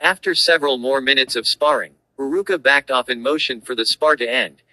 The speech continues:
casting a dirty look at Mizuki for not stopping the spar himself. Mizuki just shrugged unrepentantly. Next came the marksmanship examination,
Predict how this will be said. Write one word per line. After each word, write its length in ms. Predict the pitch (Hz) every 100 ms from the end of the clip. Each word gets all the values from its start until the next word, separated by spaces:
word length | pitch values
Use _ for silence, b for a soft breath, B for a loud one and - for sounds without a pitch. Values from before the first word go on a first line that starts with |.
| -
casting 400 | 175 185 196 165
a 60 |
dirty 320 | 117 147 147 135
look 240 | 131 127
at 100 | 110
Mizuki 540 | 113 110 165 160 107
for 100 | -
not 260 | 117 135 143
stopping 420 | - 139 131 117
the 100 | 101
spar 300 | - 131 127
himself. 640 | 104 101 127 113 76 - _ _ - _ _ _ _ _ _
Mizuki 520 | 143 131 175 208 185 135
just 300 | 147 143 -
shrugged 380 | - 147 135
unrepentantly. 960 | 113 147 131 - 107 107 101 80 69 _ _ _ _ _ _
Next 380 | 147 190 - -
came 220 | 175 160
the 100 | 131
marksmanship 640 | 123 151 - 151 139 143 127
examination, 840 | 117 123 123 113 127 139 98